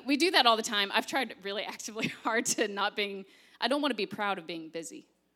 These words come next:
Um, that's somehow become, like, a social status symbol or, or whatever, but it's, we re-, we wear it as a badge of honor, but if we're being honest with ourselves,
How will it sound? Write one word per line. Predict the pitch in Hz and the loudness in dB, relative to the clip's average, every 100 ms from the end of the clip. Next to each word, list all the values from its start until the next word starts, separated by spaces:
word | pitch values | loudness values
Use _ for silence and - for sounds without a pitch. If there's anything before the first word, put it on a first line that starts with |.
| _ - | _ -20
Um, | 170 156 147 170 _ _ _ _ _ _ _ - | -16 -16 -16 -20 _ _ _ _ _ _ _ -10
that's | 190 - | -8 -6
somehow | - 247 262 262 | -2 0 0 0
become, | 214 185 - 202 185 | -2 -2 -6 -8 -6
like, | 170 - | -8 -10
a | |
social | - 262 269 277 277 262 247 - | -6 -4 -4 -2 -4 -4 -8 -14
status | - - 240 269 254 262 | -10 -6 -4 -2 -2 -4
symbol | - 254 247 233 202 | -4 -2 0 0 -2
or, | 180 | -4
or | - 202 | -4 -6
whatever, | 196 233 262 185 175 - | -4 -2 -2 -4 -8 -4
but | 180 170 _ _ _ _ _ _ _ - _ _ _ - | -4 -4 _ _ _ _ _ _ _ -20 _ _ _ -6
it's, | 208 - - _ _ _ _ _ _ | -4 -4 -10 _ _ _ _ _ _
we | 233 214 | -6 -4
re-, | 202 370 359 208 | 0 0 0 -4
we | 233 | -6
wear | 202 285 359 | -4 -2 -2
it | |
as | 214 | -2
a | 180 | -4
badge | 175 175 | -6 -6
of | 170 | -8
honor, | 180 170 | -8 -8
but | 165 165 - | -6 -8 -6
if | 196 - | -10 -8
we're | 185 | -8
being | 208 196 | -8 -6
honest | 311 339 311 | -4 -2 -2
with | 190 175 | -4 -8
ourselves, | 165 180 165 | -8 -8 -8